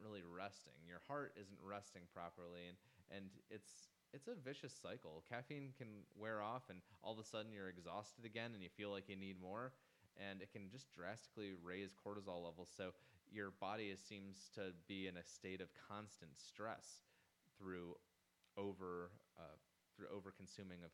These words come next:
caffeine. So that could probably fall under diet as well. But I know for me that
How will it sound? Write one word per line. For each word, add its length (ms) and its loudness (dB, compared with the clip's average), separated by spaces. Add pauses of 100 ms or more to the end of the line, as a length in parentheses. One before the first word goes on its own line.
(100)
caffeine. 500 -6
So 280 -2 (480)
that 220 6
could 120 0 (100)
probably 580 4 (140)
fall 320 4
under 180 0
diet 480 2
as 160 -2
well. 300 2 (1120)
But 260 2
I 180 4
know 380 6
for 120 -2
me 440 2 (300)
that 140 2